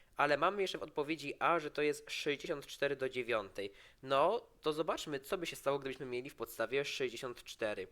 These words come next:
Żeby było sześćdziesiąt cztery, to tę liczbę dwa do trzydziestej szóstej sobie rozbijemy. Sześćdziesiąt cztery to innymi słowy dwa do potęgi szóstej, dlatego sobie rozpiszę, to jest dwa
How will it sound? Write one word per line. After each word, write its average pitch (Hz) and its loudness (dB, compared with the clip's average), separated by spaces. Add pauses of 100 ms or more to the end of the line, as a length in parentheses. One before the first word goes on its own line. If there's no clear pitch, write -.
(340)
Żeby 113 -4
było 139 2
sześćdziesiąt 131 -6
cztery, 104 -2 (380)
to 120 0
tę 147 0
liczbę 117 0
dwa 131 2
do 110 -2
trzydziestej 117 -6
szóstej - -6
sobie 117 -6
rozbijemy. 104 -4 (440)
Sześćdziesiąt 135 -4
cztery 143 0
to 151 -2
innymi 139 -4
słowy 147 -2
dwa 139 4 (180)
do 127 -2
potęgi 127 -4
szóstej, 160 -2 (320)
dlatego 127 -2
sobie 123 -2
rozpiszę, 120 -4
to 113 -4
jest 110 -4
dwa 107 0